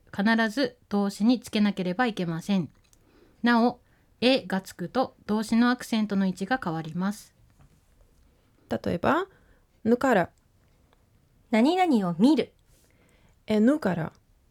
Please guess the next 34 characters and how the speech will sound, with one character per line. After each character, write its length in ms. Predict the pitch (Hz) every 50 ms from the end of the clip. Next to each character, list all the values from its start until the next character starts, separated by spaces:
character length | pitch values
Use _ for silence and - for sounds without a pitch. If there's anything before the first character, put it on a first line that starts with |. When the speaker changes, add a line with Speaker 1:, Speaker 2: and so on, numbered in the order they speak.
| _ _ _ _ _ _ _ _ _ _ _ _ _ _ _ _ _ _ _
Speaker 3:
あ 120 | - 196 233
な 160 | 285 381 403
た 240 | - - 320 311 330
を 80 | 370
見 220 | 320 226 214 233 226
る。 160 | 214 - - _ _ _ _ _ _ _ _ _
こ 120 | - - 247
こ 120 | 349 349
で 160 | 349 349 339
テ 120 | 339 370 381
キ 140 | 392 415
ス 60 | 403 -
ト 80 | 320
の 120 | 247 220 208
訂 240 | - 190 208 214
正 260 | 208 - - 208 208 196
で 160 | 196 208 240
す。 140 | - - - - - _ _ _
テ 100 | - 330
キ 140 | - 359 349
ス 80 | - -
ト 100 | 285 269
で 80 | 269 247
は 180 | 240 233 233 - - - _ _
私 540 | - 180 175 - 294 311 311 - - 320 339
を 60 | 370
に 120 | 359 330
な 140 | 269 269 285
っ 60 | -
て 100 | - 285
い 100 | 285 277
ま 120 | 262 269 269
す 160 | 269 - 240
が、 180 | 240 247 226